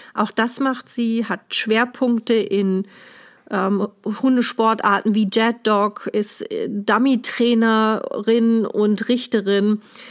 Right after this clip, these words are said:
ähm, ist Dog-Dance-Trainerin und Richterin, ist von der I H K anerkannte Hundeerzieherin und Verhaltensberaterin, äh, macht, ähm, Agility, Hoopers, äh, Apportierkurse, Klickertraining, Fun-Turniere organisiert sie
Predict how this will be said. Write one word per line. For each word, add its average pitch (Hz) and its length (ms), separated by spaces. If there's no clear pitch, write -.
ähm, 208 560
ist - 340
Dog-Dance-Trainerin 233 1040
und 208 160
Richterin, 190 1080
ist - 540
von 214 180
der 208 120
I 220 140
H 214 120
K 247 380
anerkannte 220 840
Hundeerzieherin 220 680
und 214 80
Verhaltensberaterin, 208 1300
äh, 214 220
macht, 220 440
ähm, 214 500
Agility, 220 1040
Hoopers, 214 800
äh, 160 420
Apportierkurse, 220 1000
Klickertraining, 214 1000
Fun-Turniere 226 840
organisiert 196 720
sie 190 280